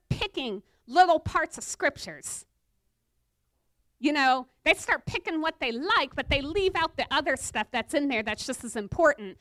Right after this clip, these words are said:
And they're leaving that out, and then they put in other scriptures the parts that they like, and they come up with their own religion.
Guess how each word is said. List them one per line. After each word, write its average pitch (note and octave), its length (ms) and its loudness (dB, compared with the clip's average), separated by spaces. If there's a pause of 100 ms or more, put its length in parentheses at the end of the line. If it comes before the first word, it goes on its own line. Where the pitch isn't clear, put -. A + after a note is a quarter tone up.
(240)
And C4+ 140 0
they're F#4 140 8
leaving F4 440 2
that C#4 200 0
out, E4 280 4
and C4+ 140 0
then D4 120 0
they D4+ 120 2
put F#4 220 0
in B3+ 200 0
other F4 240 2
scriptures A3 680 -6 (180)
the D4 80 4
parts D#4+ 380 2
that C#4+ 140 -6
they D4 120 4
like, D#4+ 360 2
and D4+ 160 2
they F#4 100 2
come F4+ 240 -2
up F4 180 4
with E4 140 2
their C#4+ 180 4
own D#4+ 260 4
religion. E4+ 600 -6